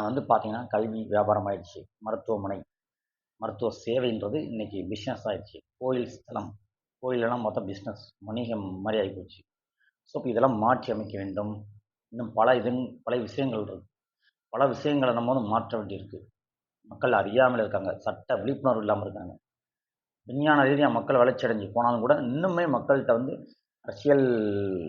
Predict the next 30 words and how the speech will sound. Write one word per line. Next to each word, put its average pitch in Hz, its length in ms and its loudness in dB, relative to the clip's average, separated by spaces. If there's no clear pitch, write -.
பத்தி 123 280 -6
தெரியாம 113 340 4
இருக்காங்க. 95 280 -4
அரசியல்ன்றது 143 640 4
பேச 131 320 6
வேண்டிய 135 240 4
விஷயத்த 123 320 -4
நம்ம 110 160 -4
பேசிட்டு 107 240 -4
இருக்கோம். 95 240 -10
நான் 107 200 0
யாரையும் 113 280 0
புண்படுத்த 113 400 -8
மாதிரி 110 180 0
இது 101 100 -6
வரைக்கும் 101 240 -6
பேசினது 107 260 -4
இல்லை. 101 140 -2
இந்த 98 140 -4
வீடியோல 107 240 0
பேசியிருக்கோம், 104 420 -4
யாரையா 101 200 2
புண்படுத்தி 101 460 -12
கிடையாது. - 340 -4
So, - 120 -20
இப்ப 101 160 -6
ஆட்சி 117 240 0
அமைக்க 117 200 2
போறது 117 260 2
நாங்க. 104 220 2